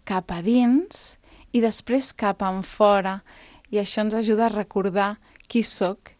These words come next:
i què és allò que em proposo, què em dic i què expresso. El cercle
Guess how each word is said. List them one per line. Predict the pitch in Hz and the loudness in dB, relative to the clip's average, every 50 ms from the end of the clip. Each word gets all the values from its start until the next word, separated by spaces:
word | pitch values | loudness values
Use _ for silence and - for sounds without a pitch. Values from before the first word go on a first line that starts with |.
| - | -14
i | _ - 269 262 | _ -8 -8 -8
què | - 190 | -8 -6
és | 196 226 | -4 -2
allò | 226 208 190 190 | 0 0 0 -2
que | - - 233 | -2 -2 -2
em | 220 196 | -2 -2
proposo, | - 190 185 170 - - 190 202 190 190 175 | -2 -4 -6 -4 -2 -2 -2 -2 -2 -4 -8
què | 165 - - - 214 214 | -8 -10 -8 -6 -6 -6
em | 208 196 196 190 190 185 | -4 -4 -4 -4 -4 -4
dic | 170 202 196 175 - - - - - _ _ _ _ _ _ _ | -4 -4 -4 -6 -8 -14 -20 -20 -20 _ _ _ _ _ _ _
i | - 202 196 - | -10 -8 -8 -6
què | - 208 185 | -6 -6 -6
expresso. | 180 180 - - - - - - 185 160 156 156 - - 139 139 - - - _ _ _ - - - - - - - - - - - | -6 -6 -8 -8 -8 -8 -6 -6 -6 -6 -6 -8 -8 -10 -12 -14 -14 -20 -20 _ _ _ -20 -20 -20 -20 -18 -20 -20 -20 -20 -10 -2
El | - 202 202 - | -2 -2 -2 0
cercle | - 226 214 214 - - 233 233 | 0 0 0 0 0 0 2 2